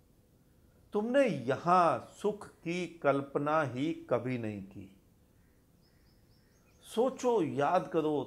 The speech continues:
तुम्हारे जीवन में कभी भूले भटके क्या कोई क्षण ऐसा भी आया है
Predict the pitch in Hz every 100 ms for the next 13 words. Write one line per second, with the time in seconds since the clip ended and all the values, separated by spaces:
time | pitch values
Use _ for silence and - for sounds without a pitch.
0 | - 160 139 131 160 180 131 139 143 147
1 | 175 185 - 156 160 190 202 139 95 -
2 | _ - 101 107 143 190 151 139 - 151
3 | 127 101 - _ _ _ _ _ _ _
4 | _ 175 190 233 233 208 226 202 - 170
5 | 214 214 - 135 135 208 208 196 147 151
6 | 165 165 160 90 -